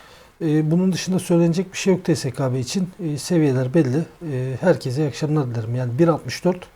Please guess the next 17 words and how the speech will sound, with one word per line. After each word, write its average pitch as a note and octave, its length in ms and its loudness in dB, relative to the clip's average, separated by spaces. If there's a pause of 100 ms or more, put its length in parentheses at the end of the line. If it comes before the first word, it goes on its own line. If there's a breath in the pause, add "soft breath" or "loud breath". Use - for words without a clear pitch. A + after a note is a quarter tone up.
(240)
e, B2+ 320 -4
bir D3+ 80 4
altı C3+ 240 0
yüz C3 100 0
on D3 100 0
sekizi B2 360 -6 (100)
Fibo'nun C3+ 440 -4
bir D3+ 80 -2
destek C#3 320 -4
olması A#2 340 -6
beklenir. D#3 440 -2 (540 loud breath)
Daha E3 120 4
altına C3+ 420 0
da C3+ 60 0
salarsa D#3 560 0 (500 loud breath)
yani, C3 220 -2 (240)
e, A#2+ 380 -4